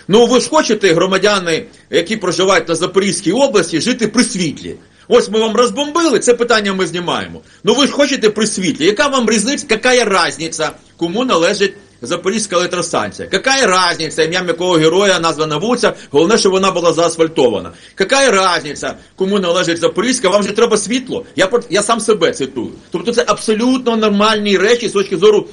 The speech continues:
параної Путіна. Ну, завжди Громико казав, що містер Ні в Радбезі О О Н. Вимагай всього і одразу, що тобі не залежить. Нав'язуй перемовини щодо цього, проблематилу-, проблематизуй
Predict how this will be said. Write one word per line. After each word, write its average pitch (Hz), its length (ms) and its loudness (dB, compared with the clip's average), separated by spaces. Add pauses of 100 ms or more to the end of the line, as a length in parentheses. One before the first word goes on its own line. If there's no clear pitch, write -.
(100)
параної 190 480 0
Путіна. 135 480 -6 (400)
Ну, 190 240 4
завжди 196 460 0 (260)
Громико 202 480 2
казав, 165 380 0
що 156 180 -2
містер 165 400 0
Ні 175 240 0 (220)
в 143 40 0
Радбезі 165 460 2
О 160 160 4
О 120 40 4
Н. 104 80 -4
Вимагай 208 420 4
всього 196 340 2
і 180 60 4
одразу, 190 360 0
що 175 140 -2
тобі 175 280 -4
не 165 140 -2
залежить. 143 640 -2 (400)
Нав'язуй 196 420 2
перемовини 180 720 0
щодо 185 260 -2
цього, 185 460 -2 (200)
проблематилу-, 220 840 0
проблематизуй 202 880 -2